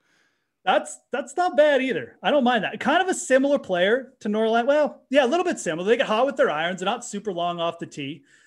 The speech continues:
Uh, but Norlander, um, he's done very well at Sea Island, another Fazio design. He's actually played pretty well at Wells Fargo, too. Uh, another, uh, event in this course,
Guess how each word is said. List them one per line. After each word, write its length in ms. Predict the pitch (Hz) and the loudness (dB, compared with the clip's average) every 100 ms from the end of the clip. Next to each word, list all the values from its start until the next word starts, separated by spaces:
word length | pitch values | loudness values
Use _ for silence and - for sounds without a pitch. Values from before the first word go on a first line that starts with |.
| _ - | _ -4
Uh, 240 | 180 190 185 | 2 2 2
but 240 | 226 202 | 2 2
Norlander, 840 | 208 269 285 269 262 269 269 220 - | 6 6 6 2 2 0 -2 -6 -4
um, 480 | 175 170 165 160 - - | 0 0 -2 -6 -12 -14
he's 120 | 151 | -4
done 220 | 180 156 | -4 0
very 200 | 170 240 | 2 4
well 160 | 233 233 | 4 2
at 60 | |
Sea 200 | 226 214 | -2 0
Island, 280 | 196 208 220 | 0 0 -4
another 160 | 165 180 | -6 -8
Fazio 440 | - 175 170 180 | -4 -4 -2 -4
design. 540 | 170 151 170 175 175 180 _ - | -6 -6 -6 -4 -6 -10 _ -8
He's 100 | 180 | 0
actually 280 | 180 196 254 | 0 0 0
played 180 | 269 269 | 0 0
pretty 160 | 269 220 | 0 0
well 200 | 214 208 | 0 2
at 60 | |
Wells 220 | 185 185 | -2 -4
Fargo, 380 | - 165 180 196 | -4 -2 -2 -4
too. 400 | 190 165 180 196 _ _ | -6 -6 -6 -6 _ _
Uh, 160 | 160 160 | -4 -4
another, 480 | 160 165 196 202 247 | -2 -2 0 -2 -2
uh, 220 | 190 180 190 | 0 0 -2
event 300 | 160 170 185 | -2 -4 -4
in 80 | 175 | -8
this 180 | 175 | -8
course, 500 | - 165 175 185 - | -8 -2 0 -2 -10